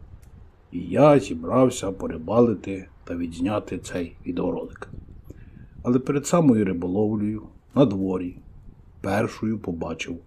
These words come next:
сусідку. Не зовсім добрий знак перед такою важливою справою, як риболовля, та ще й по весні. Хоча в прикмети можна і не вірити, вірно? І я пішов.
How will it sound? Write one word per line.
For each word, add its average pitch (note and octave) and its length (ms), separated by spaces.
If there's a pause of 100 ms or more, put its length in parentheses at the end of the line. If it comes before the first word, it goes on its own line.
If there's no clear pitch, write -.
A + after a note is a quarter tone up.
сусідку. - 640 (520)
Не E3+ 100
зовсім A#2 420
добрий G2 320
знак B2 320
перед B2 240
такою B2+ 360
важливою A#2 520
справою, A2+ 500
як A2 140
риболовля, A2 720 (220)
та F#2+ 100
ще A2 240
й G#2 40
по A2+ 160
весні. G#2+ 480 (480)
Хоча G#2+ 300
в G2 120
прикмети C3+ 760 (180)
можна G2+ 380
і D#3 80
не G3+ 160
вірити, F2 440 (200)
вірно? F#3 320 (840)
І F2+ 80
я C3+ 220
пішов. - 460